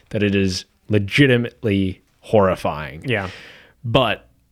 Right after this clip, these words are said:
Speaker 1: going all the way back to this question about the, the, both the state level and now I would say campaign finance is another great example. You can see that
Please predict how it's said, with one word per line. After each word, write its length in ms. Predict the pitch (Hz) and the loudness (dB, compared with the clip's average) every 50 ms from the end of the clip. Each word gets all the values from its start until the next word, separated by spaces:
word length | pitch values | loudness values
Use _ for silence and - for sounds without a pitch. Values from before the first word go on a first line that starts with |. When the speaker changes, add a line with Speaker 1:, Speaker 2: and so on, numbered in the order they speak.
| _ - 160 | _ 2 4
Speaker 1:
going 220 | 139 160 165 170 165 | 6 6 6 6 6
all 160 | 147 143 139 | 4 4 4
the 100 | 135 135 | 6 6
way 120 | 127 120 | 6 6
back 280 | 107 135 131 131 127 - | 6 6 4 2 2 -2
to 100 | - 113 | -2 -2
this 160 | 98 92 - | -2 -2 -2
question 500 | - - 139 139 - - - - 107 92 | 2 2 2 4 2 0 -2 -4 -4 -2
about 300 | 92 92 92 90 85 95 | 0 0 -2 -2 -2 -4
the, 140 | 107 101 95 - | -6 -6 -6 -6
the, 160 | 110 117 - _ _ _ _ _ _ - | -8 -10 -10 _ _ _ _ _ _ -4
both 440 | - 120 104 95 - - - - - | 0 2 2 0 0 -4 -14 -8 -4
the 100 | 131 104 | -4 -2
state 300 | - - 117 110 107 101 | -2 0 0 0 2 2
level 280 | 101 98 92 98 95 | 2 2 2 2 0
and 120 | 95 95 101 | 0 0 0
now 320 | 104 101 95 95 98 - - - - | 0 0 0 -2 -4 -6 -10 -8 -4
I 80 | 101 | -4
would 160 | 95 95 92 - _ - | -4 -4 -4 -8 _ -6
say 280 | - - 113 95 87 - | -2 0 0 0 0 -2
campaign 440 | - 107 101 92 90 98 92 87 | -4 -4 -4 -4 -4 -6 -6 -8
finance 600 | - - - 120 123 123 117 110 104 98 95 - | -6 -2 0 2 4 4 4 4 2 0 -2 -4
is 120 | 101 95 90 | -8 -8 -8
another 280 | 90 87 87 87 90 87 | -8 -6 -6 -6 -6 -6
great 240 | - 87 87 85 - | -6 -6 -8 -6 -8
example. 640 | 98 - - 87 87 90 - - - - - - - _ _ - - - - - - - - - - - - - - _ _ _ _ _ _ _ _ _ _ _ - | -8 -8 -8 -8 -8 -8 -10 -10 -10 -12 -12 -14 -20 _ _ -20 -20 -20 -18 -16 -16 -16 -16 -16 -18 -20 -20 -20 -20 _ _ _ _ _ _ _ _ _ _ _ 2
You 140 | 180 165 156 | 4 4 4
can 180 | - - 160 143 | 4 4 2 4
see 560 | - - - 247 240 226 214 190 175 165 156 | 4 2 2 2 0 2 2 2 2 0 0
that 460 | 151 - 143 123 117 110 104 92 - | 2 2 4 4 4 2 0 -2 -6